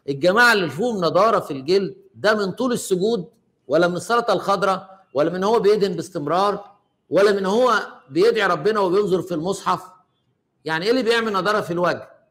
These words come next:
طول السجود، ولا النظر في المصحف، ولا السلطه الخضراء، ولا ايه؟ لانك انت ممكن تلاقي اتنين جنب بعض او مع بعض، واحد مشفوط اللون خالص، ما، ما فيش وش، والتاني فيه نضاره. جت منين النضاره؟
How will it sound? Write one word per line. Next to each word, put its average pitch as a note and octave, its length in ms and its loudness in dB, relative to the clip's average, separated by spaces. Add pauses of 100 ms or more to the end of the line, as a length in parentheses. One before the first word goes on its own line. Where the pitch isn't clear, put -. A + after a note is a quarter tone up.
(340)
طول C4 180 0
السجود، G#3+ 580 -2 (280)
ولا E3 220 0
النظر A#3 320 0
في - 120 -6
المصحف، G3 460 -4 (680)
ولا F3 220 2
السلطه A3+ 380 -2
الخضراء، G3 440 -2
ولا D#3 160 -2
ايه؟ E3 300 -2 (600)
لانك F3+ 340 -2
انت A#3+ 160 -2
ممكن A3+ 320 0
تلاقي G#3+ 220 -2
اتنين G#3+ 680 -4 (200)
جنب G3+ 260 -2
بعض E3 340 0 (500)
او E3 120 0
مع F#3+ 220 2
بعض، F3 400 -2 (260)
واحد F3 480 0
مشفوط E3+ 440 -4
اللون G3+ 280 0
خالص، G#3 440 0
ما، D3+ 180 -2
ما C#3 140 -8
فيش - 260 -8
وش، G#3+ 340 -2 (280)
والتاني G3+ 600 -4
فيه G3 240 -6
نضاره. D3 640 -4
جت F#3 200 -6
منين G3 160 -2
النضاره؟ F3+ 520 -2